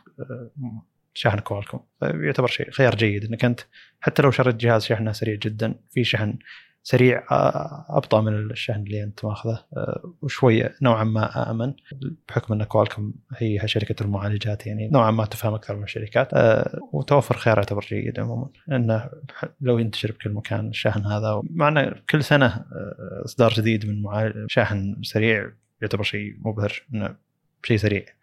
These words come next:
أسرع من اللي إحنا نتوقعه، يعني مع أن كوالكوم قاعد تسويه كل سنة. آه، الشيء الجيد إنه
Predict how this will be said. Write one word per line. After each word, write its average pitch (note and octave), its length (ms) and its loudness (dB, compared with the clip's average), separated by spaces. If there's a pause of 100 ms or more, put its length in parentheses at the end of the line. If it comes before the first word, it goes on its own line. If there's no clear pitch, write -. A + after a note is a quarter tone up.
(320)
أسرع G#2+ 220 2
من G#2 60 0
اللي G#2 140 -4
إحنا G2+ 180 -4
نتوقعه، G#2+ 520 -6
يعني G#2 180 -8
مع - 60 0
أن A2 80 0
كوالكوم G#2+ 380 -2
قاعد G2 120 -6
تسويه G2+ 280 -10
كل G2+ 60 -6
سنة. G2 200 -10 (480)
آه، G2+ 260 -2
الشيء C3 240 2
الجيد A#2 300 4
إنه G#2+ 340 0